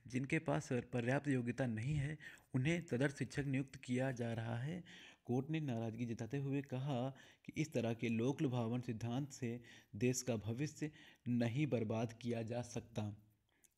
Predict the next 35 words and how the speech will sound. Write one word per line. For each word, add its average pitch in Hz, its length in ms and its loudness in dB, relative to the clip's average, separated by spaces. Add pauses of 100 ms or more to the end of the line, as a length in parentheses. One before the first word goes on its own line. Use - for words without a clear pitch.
(380)
इन 175 160 6
शिक्षकों 131 500 0
की 143 140 -4
योग्यता 123 420 -2
क्या 147 260 2
है? 107 300 -2 (800)
पीठ 131 220 0
ने 156 220 2 (300)
गुजरात 123 380 2
सरकार 151 360 2
की 156 180 2
विद्या 135 640 0 (180)
सहायकों 127 540 0 (1200)
की 143 140 2
नियुक्ति 135 340 2 (180)
के 139 100 0
संबंध 135 520 -2 (1600)
मामले 127 380 2
की 151 100 0
सुनवाई 117 360 0
के 131 100 0
दौरान 120 280 2
कहा 120 520 2 (400)
कि - 100 0 (100)
अनुच्छेद 123 500 8
इक्कीस - 520 -2
ए 143 100 4
लागू 117 300 2
होने 113 260 2
के 127 80 2
बाद 127 320 0
ऐसी 113 280 0
नीति 127 280 2
कैसे 123 360 0
ला, 139 360 0